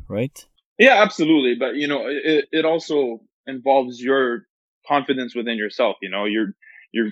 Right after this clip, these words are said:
Speaker 2: your confidence within your ability to learn something new, to, to, to take on a challenge, even though you've never dealt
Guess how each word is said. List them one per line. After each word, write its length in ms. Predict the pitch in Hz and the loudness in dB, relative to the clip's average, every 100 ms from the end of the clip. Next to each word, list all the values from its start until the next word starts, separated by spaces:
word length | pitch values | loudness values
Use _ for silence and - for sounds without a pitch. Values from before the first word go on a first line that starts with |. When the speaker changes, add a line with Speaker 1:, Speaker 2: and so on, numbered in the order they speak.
| - | 0
Speaker 2:
your 140 | 120 | 0
confidence 540 | 120 131 131 127 123 120 | 4 2 4 2 2 0
within 280 | 117 120 | 0 2
your 280 | 120 147 151 | 6 8 8
ability 560 | 135 131 131 127 123 117 | 8 6 6 6 4 0
to 100 | 101 | 0
learn 260 | 113 123 123 | 2 0 -2
something 400 | 123 120 113 113 | -8 -6 -4 0
new, 300 | 117 117 - _ _ _ _ 113 | 0 -2 -6 _ _ _ _ 4
to, 360 | 104 107 101 - - | 6 6 4 -2 0
to, 280 | 113 104 98 - | 2 2 0 -8
to 80 | - | 0
take 180 | 131 123 | 0 4
on 220 | 127 123 | 2 2
a 60 | 113 | 0
challenge, 440 | 123 120 120 113 | 2 2 2 -4
even 200 | 110 113 | -4 -2
though 120 | 113 113 | 0 2
you've 280 | 107 104 _ | 0 -4 _
never 260 | 107 104 107 | -4 -2 -2
dealt 320 | 107 107 | 0 -2